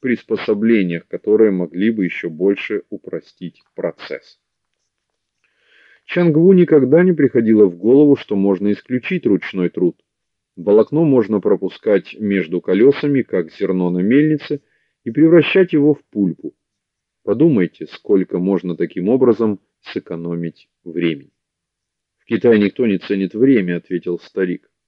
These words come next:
«У нас много времени и огромное количество рук, желающих измельчать волокно пестиками.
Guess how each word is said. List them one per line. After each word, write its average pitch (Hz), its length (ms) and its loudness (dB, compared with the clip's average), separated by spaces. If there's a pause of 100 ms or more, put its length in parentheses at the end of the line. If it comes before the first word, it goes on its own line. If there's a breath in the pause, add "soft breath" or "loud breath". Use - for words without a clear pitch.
(340)
«У 135 60 -10
нас 151 260 -2
много 160 420 2
времени 131 480 4
и 101 60 2
огромное 95 520 2
количество 98 640 -2
рук, 139 340 0
желающих 92 680 0
измельчать 87 640 -4
волокно 85 460 -4
пестиками. - 600 -8